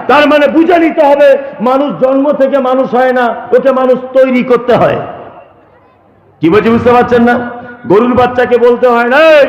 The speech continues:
পায়খানার পরে পায়খানার জায়গাটা ভালো করে পানি দিয়ে ধুবি।"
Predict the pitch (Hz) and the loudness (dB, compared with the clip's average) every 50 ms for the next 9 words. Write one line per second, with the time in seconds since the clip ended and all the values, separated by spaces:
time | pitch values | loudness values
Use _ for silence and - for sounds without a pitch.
0 | 233 - - - - - - - - - - 240 247 - 233 247 247 247 240 - | -2 -8 -14 -16 -18 -18 -20 -18 -10 -4 -4 -2 -2 -2 -4 -2 -2 -2 -2 0
1 | 240 247 247 247 247 233 233 226 220 233 233 - 240 240 240 - 240 233 233 233 | 0 0 2 2 0 0 0 -2 -2 -2 -2 -2 -4 -4 -4 -2 -2 -2 0 0
2 | 233 233 240 233 208 208 226 233 220 220 226 233 233 226 214 220 - - - 214 | 0 -2 -2 -2 -2 -2 0 0 0 0 2 2 2 2 0 -2 -8 -10 -6 -4
3 | 220 220 220 196 220 226 214 185 214 226 220 220 185 156 | -4 -2 -4 -2 0 0 0 0 0 -2 -2 -2 -4 -4